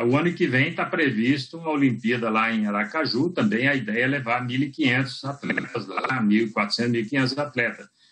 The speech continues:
E também, o ano passado, realizamos em Manaus, nós temos um trabalho também forte na área de artes, a música, dança,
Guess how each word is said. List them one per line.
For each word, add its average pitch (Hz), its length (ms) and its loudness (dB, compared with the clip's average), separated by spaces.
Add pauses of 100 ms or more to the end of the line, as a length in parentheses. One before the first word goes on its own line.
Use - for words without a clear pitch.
(260)
E 135 80 -4
também, 170 520 0
o 190 80 0
ano 175 140 0
passado, 151 640 -2
realizamos 127 640 0
em 120 40 -2
Manaus, 123 840 0
nós 104 140 -2
temos 175 160 2
um - 20 -2
trabalho 151 400 0
também 139 220 0
forte 156 360 0
na 170 120 -4
área 170 200 2
de 180 120 0
artes, 160 600 -2 (760)
a 104 300 0
música, 143 1160 2 (380)
dança, 131 1300 2